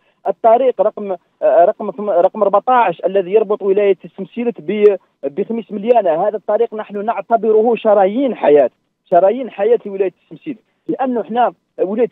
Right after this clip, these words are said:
سمسيلت ممكن الكثير لا يعلم أنها لا تبعد، لا تبعد إلا بمائتين كيلومتر عن، عن العاصمة هنا. يعني إذا حسبناها بمعدل السرعة، ساعة ونصف،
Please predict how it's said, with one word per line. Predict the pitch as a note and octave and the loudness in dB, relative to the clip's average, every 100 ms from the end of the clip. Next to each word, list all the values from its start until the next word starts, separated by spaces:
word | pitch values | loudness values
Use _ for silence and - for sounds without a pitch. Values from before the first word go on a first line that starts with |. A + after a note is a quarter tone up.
| E3+ | _
سمسيلت | G3 - A3 F3+ _ - | -16 -6 0 0 _ -4
ممكن | F3+ G#3 F#3+ A3+ G#3 G#3 | -4 -2 -6 -6 -4 -8
الكثير | F#3 F#3 F3 G#3 | -4 -4 -4 -6
لا | D#3 G#3 | 2 2
يعلم | G3 E3 F3+ - | 2 -4 -6 -6
أنها | F#3+ F3+ F3+ | -4 -2 0
لا | A#3+ | -2
تبعد، | - F#3 D3 F3+ - _ _ | -2 -6 -4 -6 -6 _ _
لا | G3 | -4
تبعد | G#3 F3+ E3 E3 C4 | -4 -6 -6 -8 -6
إلا | B3 | -2
بمائتين | A3+ A3 A#3 F3+ - C#4+ B3 | -2 -2 -4 -4 0 -2 -2
كيلومتر | A3+ G3+ A3 C#4+ A3+ G#3 _ - | -6 -6 -6 -8 -8 -10 _ -4
عن، | F#3+ B3 C4 - | -2 -2 -4 -6
عن | A3 C4+ | -4 -2
العاصمة | A#3+ C4 C4 F#3+ E3 C#3+ D3 | 0 2 0 -2 -4 0 0
هنا. | D#3 E3 G3 | -2 -2 0
يعني | A#3 A#3 B3 A#3 _ - | -2 -2 -4 -4 _ -14
إذا | A3+ A3 | -4 -4
حسبناها | - A3+ A3+ B3+ A3+ | -4 -10 -2 0 0
بمعدل | G3 A3 A3 G#3 F3+ G#3 | -4 -6 -6 -6 -6 -8
السرعة، | F3 A3 G3+ A3 A3 G#3 D#3+ F3+ _ - | -6 -6 -4 -2 -2 -4 -6 -10 _ 0
ساعة | A#3+ G#3+ A#3 | 0 2 -2
ونصف، | A#3 B3+ A3 | -2 -8 -10